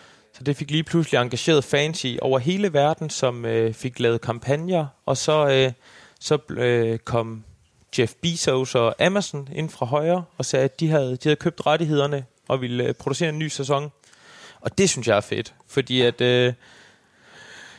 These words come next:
jeg, jeg synes, det er en fremragende serie. Jeg synes, det er en serie, vi har manglet siden, øh, ikke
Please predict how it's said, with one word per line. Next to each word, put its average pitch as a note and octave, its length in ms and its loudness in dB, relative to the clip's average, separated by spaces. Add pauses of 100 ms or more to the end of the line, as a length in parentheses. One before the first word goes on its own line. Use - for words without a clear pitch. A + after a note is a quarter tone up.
(600)
jeg, D3 240 2
jeg D3 140 4
synes, D3 160 -4
det C#3+ 80 2
er C3 60 4
en A#2 40 -4
fremragende C3 520 -2
serie. C3 280 2
Jeg A#2+ 100 2
synes, E3 180 -6
det - 120 -6
er D#3 40 0
en D3 40 -2
serie, F3 400 4
vi D3 80 -2
har C#3 120 2
manglet F3 520 2
siden, F3 400 0
øh, A#2+ 340 -2
ikke - 220 -2